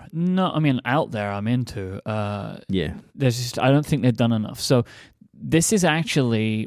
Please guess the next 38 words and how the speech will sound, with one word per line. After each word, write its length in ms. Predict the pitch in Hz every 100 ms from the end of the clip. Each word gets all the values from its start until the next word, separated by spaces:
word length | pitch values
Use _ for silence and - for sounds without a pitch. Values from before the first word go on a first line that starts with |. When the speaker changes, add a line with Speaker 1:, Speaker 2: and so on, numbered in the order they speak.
| -
Speaker 1:
part 380 | - 117 120 117
of 160 | 117
a 40 | 117
range 580 | 110 113 123 123 120 -
of 160 | 113
three 520 | - - 110 117 135
products 920 | 131 - 117 107 - - - - - - -
that 360 | 110 104 101 -
Pilot 420 | - 117 110 104
and 180 | - 110
Pokemon 460 | 110 117 117 101 101
have 140 | 98
worked 260 | 110 107 -
on 100 | 98
together. 420 | 101 101 98 98
Th-, 160 | 110 - - - -
they 120 | 131
have 180 | 139 165
a 60 | 143
partnership. 840 | 139 131 135 151 - 190 - - -
I 80 | 123
don't 220 | 131 120
know 100 | 131
if 120 | 123
the 80 | 135
partnership 580 | - 123 120 127 127 110 -
is 140 | 113
limited 580 | 123 120 120 - 113 110 - - -
to 180 | - 120
these 300 | 104 113 110
three 560 | - 110 113 117 143 - _
products 640 | - 170 190 - - - - _ _ 131
or 60 |
if 120 | 117
there's 180 | 120 107
gonna 180 | 127 113
be 140 | 113
more. 540 | 104 98 107 120 165